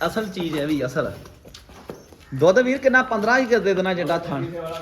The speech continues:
Speaker 2: ਨਾ ਵੀ ਲੈ ਜਾ, ਪੰਦਰਾਂ
Speaker 1: ਤਾਂ ਆਹ ਵੇਖੋ ਵੀਰ ਜੀ, ਇਹਦਾ ਵੀ ਥਣ ਚੱਡਾ ਚੈੱਕ ਕਰੋ। ਜਿਹੜਾ ਕੋਈ ਚੰਗੀ ਸੇਵਾ ਵਾਲਾ ਲੈ ਜਾਊਗਾ ਤੇ ਯਾਦ ਕਰੂਗਾ। ਸ਼ਾਹ ਕਾਲੀ ਝੋਟੀ ਆ।
Speaker 2: ਪੂਰੀ ਨਸਲ ਇੱਧਰ ਵੇਖ।
Speaker 1: ਨਸਲ ਬਰੀਡ ਦੀ, ਨਹੀਂ ਠੀਕ ਆ।
Speaker 2: ਠੰਡੀਆਂ ਝੋਟੀਆਂ ਮੂੰਹ ਮਾਫ ਫੜਾਉਂਦੀਆਂ ਜਿਹੜੀਆਂ,
Speaker 1: ਚਲੋ
Speaker 2: ਉਹ ਲਈ।
Speaker 1: ਠੀਕ ਆ, ਠੀਕ ਆ।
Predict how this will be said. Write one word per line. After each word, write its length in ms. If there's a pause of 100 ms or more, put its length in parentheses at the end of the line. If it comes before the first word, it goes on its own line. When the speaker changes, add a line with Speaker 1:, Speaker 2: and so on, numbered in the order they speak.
Speaker 2:
ਨਾ 80
ਵੀ 160
ਲੈ 140
ਜਾ, 60
ਪੰਦਰਾਂ 440
Speaker 1:
ਤਾਂ 80
ਆਹ 200
ਵੇਖੋ 200
ਵੀਰ 140
ਜੀ, 80
ਇਹਦਾ 160
ਵੀ 80
ਥਣ 240
ਚੱਡਾ 220
ਚੈੱਕ 240
ਕਰੋ। 140
ਜਿਹੜਾ 180
ਕੋਈ 120
ਚੰਗੀ 360
ਸੇਵਾ 260
ਵਾਲਾ 160
ਲੈ 160
ਜਾਊਗਾ 220
ਤੇ 60
ਯਾਦ 320
ਕਰੂਗਾ। 500 (760)
ਸ਼ਾਹ 360
ਕਾਲੀ 340
ਝੋਟੀ 340
ਆ। 40 (100)
Speaker 2:
ਪੂਰੀ 280
ਨਸਲ 320
ਇੱਧਰ 180
ਵੇਖ। 140
Speaker 1:
ਨਸਲ 320
ਬਰੀਡ 340
ਦੀ, 80
ਨਹੀਂ 220
ਠੀਕ 320
ਆ। 40 (1400)
Speaker 2:
ਠੰਡੀਆਂ 300
ਝੋਟੀਆਂ 340
ਮੂੰਹ 220
ਮਾਫ 220
ਫੜਾਉਂਦੀਆਂ 360
ਜਿਹੜੀਆਂ, 220
Speaker 1:
ਚਲੋ 120
Speaker 2:
ਉਹ 40
ਲਈ। 140 (320)
Speaker 1:
ਠੀਕ 220
ਆ, 40
ਠੀਕ 300
ਆ। 20